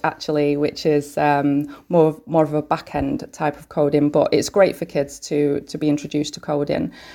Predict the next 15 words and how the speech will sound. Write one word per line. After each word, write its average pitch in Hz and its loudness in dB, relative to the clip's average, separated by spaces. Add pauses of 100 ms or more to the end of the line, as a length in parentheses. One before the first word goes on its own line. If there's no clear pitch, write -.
(140)
And 202 2
we've, 196 2
yeah, 226 6
we've 214 4
enjoyed 185 4
some, 175 0
some 170 -4
fun 180 -2
doing 165 2
that. 160 4
And 185 -2
he 208 2
does 262 4
like 254 6
coding, 151 4